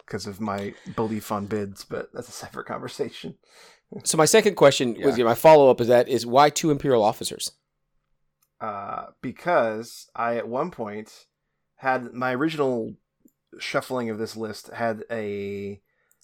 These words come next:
Speaker 1: some snipers in there and things like that, and I just found that the Imperial snipers are traditionally, <laughs> traditionally garbage,
Speaker 2: <laughs>
Speaker 1: and I just, I got way more value out of having two Imperial officers because that's two,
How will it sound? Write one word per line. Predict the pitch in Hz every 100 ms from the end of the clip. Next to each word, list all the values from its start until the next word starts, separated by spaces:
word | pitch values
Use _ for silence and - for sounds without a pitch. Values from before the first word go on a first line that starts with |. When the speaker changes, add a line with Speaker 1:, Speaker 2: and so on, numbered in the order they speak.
| _
Speaker 1:
some | - -
snipers | 95 - 143 139 143 127
in | 127 127
there | 123 120 120 117
and | 113 113 98
things | 113 104
like | 104
that, | 113 104 104 - _
and | 120 110 104 104
I | 107
just | 113 117 -
found | 117 107 104
that | 95 -
the | - 101
Imperial | 104 117 127
snipers | 113 117 107 110 104
are | 101
traditionally, | - 131 147 - - 233 110 233 254 294 294
<laughs> | _ - - -
traditionally | 139 233 - 135 120
garbage, | 127 120 110 107 - - _ - -
Speaker 2:
<laughs> | - - -
Speaker 1:
and | 123 113 110 110 107 _ _
I | 120 117
just, | 113 120 - -
I | 127 127
got | 135 120
way | 127 131 127
more | 123 113
value | 117 113 113 110
out | 107 110
of | 107 98 - _ _
having | - 117 110
two | 101 - 123 117 117 117 -
Imperial | 110 117 104
officers | 104 - 117 110
because | 117 - 165 170 113 107
that's | 113 -
two, | - - 143 147 139